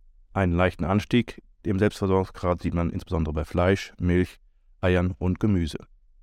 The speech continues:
Den niedrigsten Selbstversorgungsgrad gibt es mit zwanzig Prozent bei Obst und mit achtundzwanzig Prozent bei Honig, gefolgt von Gemüse mit achtunddreißig Prozent. Eier liegen bei dreiundsiebzig Prozent.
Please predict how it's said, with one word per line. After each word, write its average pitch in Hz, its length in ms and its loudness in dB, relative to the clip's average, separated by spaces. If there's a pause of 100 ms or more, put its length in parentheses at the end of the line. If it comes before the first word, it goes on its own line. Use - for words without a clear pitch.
(600)
Den - 80 -2
niedrigsten 110 480 2
Selbstversorgungsgrad 92 1160 0 (160)
gibt 90 280 -4
es 87 280 -2
mit 82 160 -4
zwanzig 85 400 -2
Prozent 78 480 -2
bei 80 180 -4
Obst - 540 -2 (320)
und - 180 -8
mit 85 140 -2
achtundzwanzig 82 580 -2
Prozent 85 500 0
bei 101 200 0 (100)
Honig, - 460 -4 (340)
gefolgt 85 400 0
von 80 160 0
Gemüse 87 460 2
mit 85 280 -2 (380)
achtunddreißig 80 680 -4
Prozent. - 420 -14 (460)
Eier 90 240 0
liegen 80 220 2
bei 76 140 -4
dreiundsiebzig 82 580 -2
Prozent. 104 540 0